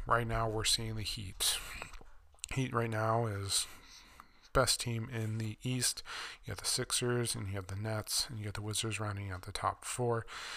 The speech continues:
sitting at seven two, eight and three, seven three and th-,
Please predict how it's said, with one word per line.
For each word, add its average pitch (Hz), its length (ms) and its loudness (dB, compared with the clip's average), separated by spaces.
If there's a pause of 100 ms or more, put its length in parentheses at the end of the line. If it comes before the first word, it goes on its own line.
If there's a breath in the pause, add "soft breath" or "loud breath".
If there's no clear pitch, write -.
(180 loud breath)
sitting 117 320 2
at 104 80 -2
seven 120 320 6
two, 117 380 2
eight 107 160 -4
and 104 140 -4
three, 117 440 0
seven 104 560 2
three 110 320 -4
and 98 240 -6
th-, - 220 -10